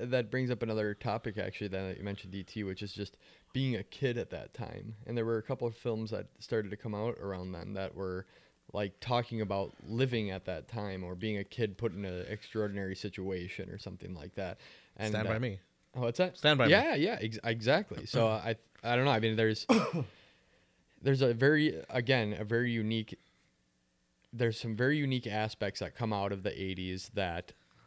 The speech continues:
Speaker 1: really were nowhere else before that, I w-, I would say, at least. I'm sure there's probably others that have tried things or have done things for different, uh, decades, but,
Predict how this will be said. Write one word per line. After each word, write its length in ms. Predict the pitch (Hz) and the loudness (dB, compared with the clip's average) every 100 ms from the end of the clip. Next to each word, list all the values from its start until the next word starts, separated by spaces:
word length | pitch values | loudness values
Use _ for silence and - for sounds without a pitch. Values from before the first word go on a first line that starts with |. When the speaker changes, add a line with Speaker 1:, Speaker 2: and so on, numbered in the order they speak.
| _ _ _ _ _ 87 | _ _ _ _ _ -4
Speaker 1:
really 280 | 123 131 123 | 0 4 4
were 140 | 101 | 2
nowhere 360 | 101 101 98 98 | 0 0 0 0
else 200 | 107 - | -2 -4
before 400 | - - 98 90 | -12 -8 -4 -4
that, 120 | - - | -6 -10
I 40 | |
w-, 140 | 64 - | -10 2
I 140 | 170 | 6
would 200 | 165 107 | 6 4
say, 200 | - - | -2 -8
at 120 | 87 - | -8 -8
least. 180 | 95 127 | -4 -2
I'm 100 | 120 | 0
sure 280 | - 175 147 | 2 4 4
there's 240 | 123 113 | 2 0
probably 320 | 123 110 107 | 0 2 2
others 380 | 95 101 101 95 | 0 2 0 0
that 120 | 95 | -2
have 220 | 95 92 | -4 -6
tried 480 | - 104 92 92 92 | -4 -4 -2 -2 -2
things 320 | 92 87 92 | -4 -4 -4
or 100 | 98 92 | -4 -4
have 160 | 92 | -4
done 200 | 101 101 | -2 -2
things 180 | 95 95 | -4 -6
for 120 | - | -6
different, 320 | 90 95 92 82 | -8 -6 -8 -6
uh, 160 | 87 | -6
decades, 540 | 90 104 110 90 82 - | -2 -2 -2 -4 -6 -6
but, 260 | - 92 | -2 -2